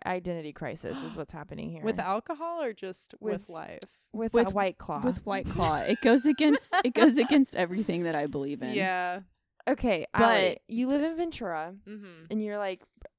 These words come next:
Speaker 1: super into social media and stuff, but I feel like, do you frequent Ventura? I never see you post stuff in Ventura.
Speaker 2: I do on
Speaker 1: Okay.
Speaker 2: my, on my
Speaker 1: On your
Speaker 2: personal
Speaker 1: personal
Speaker 2: account.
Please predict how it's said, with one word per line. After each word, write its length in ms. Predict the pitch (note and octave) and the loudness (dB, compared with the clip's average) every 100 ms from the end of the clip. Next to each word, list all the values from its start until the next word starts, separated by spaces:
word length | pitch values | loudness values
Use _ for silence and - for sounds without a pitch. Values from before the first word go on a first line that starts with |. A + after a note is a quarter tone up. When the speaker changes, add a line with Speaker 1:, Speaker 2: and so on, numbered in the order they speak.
| - | -20
Speaker 1:
super 440 | - - A3+ C4+ | -10 -8 -2 0
into 260 | C4 B3+ A#3+ | 0 -2 -2
social 360 | B3 A3+ - | 0 0 0
media 320 | G#3 F#3 F3 | -2 -2 -6
and 120 | D#3+ E3+ | -6 -8
stuff, 280 | F3 E3+ - | -6 -6 -6
but 100 | - - | -6 -2
I 140 | B3+ | -2
feel 180 | - E4+ | 2 2
like, 120 | F4+ A#3+ | 2 0
do 100 | B3+ | -2
you 220 | C4 E4+ | 2 2
frequent 600 | E4+ - G#3 A3 D#4 D4 | 0 -6 -6 -4 -6 -6
Ventura? 600 | E4 E4+ F4 F4+ F#4 F#4+ F#4 _ _ _ _ _ _ _ - | -8 -8 -6 -4 -4 -6 -10 _ _ _ _ _ _ _ -8
I 120 | A#3+ | -4
never 280 | C#4+ D#4 F4 | -2 0 -2
see 220 | - D4+ | -2 -4
you 160 | D4+ | -4
post 340 | D#4 - E4 - | -4 -2 -2 -2
stuff 280 | F3 E3+ F3 | -8 -8 -8
in 120 | E3+ | -8
Ventura. 560 | D#3+ D#3+ E3 C#3 B2 F3 - | -8 -8 -8 -8 -10 -10 -10
Speaker 2:
I 120 | G#3 | -10
do 440 | F#3 E3+ A#3+ D3+ E2+ | -10 -12 -10 -10 -8
on 220 | F#3 G#3+ | -4 0
Speaker 1:
Okay. 300 | G#3 G3+ F#3+ - | 0 0 -2 -6
Speaker 2:
my, 60 | |
on 80 | G3 | -6
my 100 | G3+ F#3+ - | -6 -6 -4
Speaker 1:
On 160 | G#3+ A#3 | 0 0
your 100 | G3+ | 0
Speaker 2:
personal 40 | |
Speaker 1:
personal 400 | G#3+ F#3+ F#3+ F3 | 0 0 -2 -2
Speaker 2:
account. 220 | E3 D3+ | -4 -6